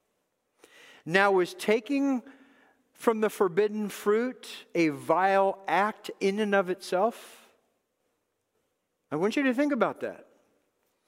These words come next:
Because I think so many times we think just the sin that needs repented of is the really bad stuff.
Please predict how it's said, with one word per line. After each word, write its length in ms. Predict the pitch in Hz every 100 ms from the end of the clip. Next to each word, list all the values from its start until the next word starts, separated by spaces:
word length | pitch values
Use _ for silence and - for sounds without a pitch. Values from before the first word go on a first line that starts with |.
| _ _ _ _ -
Because 240 | 226 220
I 80 | 247
think 240 | 247 247
so 140 | - 269
many 180 | 285 254
times 380 | 254 247 190
we 180 | 185 269
think 260 | 240 214 185
just 280 | 220 233 -
the 100 | 214
sin 420 | - 269 277 269 - -
that 160 | 254 240
needs 260 | 254 190
repented 600 | 220 220 - 277 - 196
of 240 | 185 190 185 -
is 180 | 254 233
the 120 | 226
really 340 | 208 247 269 254
bad 400 | 190 240 247 -
stuff. 600 | - 294 285 180 -